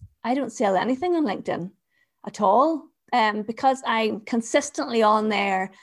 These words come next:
sharing how to use LinkedIn. Um, and there's so much information that I can share because I specialized in LinkedIn only. Um, you know, why do you need a company page? How to write your about section? What is the featured section? You know,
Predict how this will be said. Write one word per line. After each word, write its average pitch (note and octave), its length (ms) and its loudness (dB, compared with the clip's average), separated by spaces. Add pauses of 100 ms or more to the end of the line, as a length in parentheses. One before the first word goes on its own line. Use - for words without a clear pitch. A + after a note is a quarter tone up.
(340)
sharing G#3 840 2
how G3 200 0
to F#3 100 -2
use F#3+ 220 -2
LinkedIn. E3+ 640 -2 (340)
Um, E3 540 0
and F3+ 100 -6
there's F3+ 160 -8
so D#4+ 400 0
much - 420 -2
information E3+ 840 -4 (600)
that F#3 140 -2
I F3+ 100 0
can F#3+ 320 -2
share F3 280 0
because G#3 420 -4
I A#3 80 -2
specialized F3+ 680 -2
in F3 120 0
LinkedIn E3+ 520 -4
only. G3 440 -8 (400)
Um, F3 400 -2
you F#3+ 100 -4
know, E3+ 260 -4
why F#3 280 2
do G#3+ 60 -4
you G#3 60 -4
need G#3 120 -2
a - 40 -4
company C#4+ 380 -4
page? E3+ 560 -4 (320)
How F#3+ 240 0
to F#3+ 80 -8
write G#3 160 -2
your A3+ 120 0
about C#4 240 -4
section? D#3+ 600 -4
What E3+ 180 -2
is G#3+ 160 -4
the B3+ 80 -8
featured - 440 -6
section? E3 600 -6
You F3+ 220 -6
know, - 140 -18